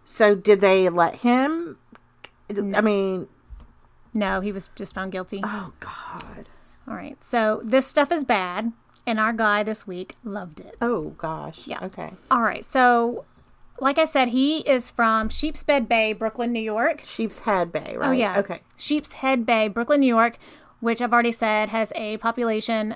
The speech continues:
Speaker 2: a large population of Eastern European immigrants in the area and a very low crime rate. Gelman would later go on to say that he purchased a kilo of cocaine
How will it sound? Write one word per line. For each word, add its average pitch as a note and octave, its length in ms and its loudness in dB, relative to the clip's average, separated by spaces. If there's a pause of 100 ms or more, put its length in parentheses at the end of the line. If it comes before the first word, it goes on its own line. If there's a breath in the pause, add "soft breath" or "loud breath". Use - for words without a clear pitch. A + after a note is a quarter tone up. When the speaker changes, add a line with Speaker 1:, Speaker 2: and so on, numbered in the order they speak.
Speaker 2:
a A3+ 100 -2
large A3+ 260 0
population A3 440 -2
of G3+ 60 -8
Eastern A3+ 300 -6
European G#3 380 -6
immigrants C4+ 440 -2
in C4 60 0
the B3 140 -4
area A#3+ 320 0
and A3+ 160 -2
a G3+ 40 -2
very G#3 240 0
low G3 160 -2
crime F#3 340 -10
rate. - 380 -14 (720 loud breath)
Gelman D#4+ 380 8
would C4+ 140 4
later A3+ 300 2
go A#3+ 180 2
on A3+ 180 2
to A3+ 80 -8
say G#3+ 640 -2
that G#3 400 0
he A#3+ 640 -2
purchased F4 480 2
a D#4+ 60 2
kilo C#4 320 4
of C#4 80 0
cocaine C4+ 480 -4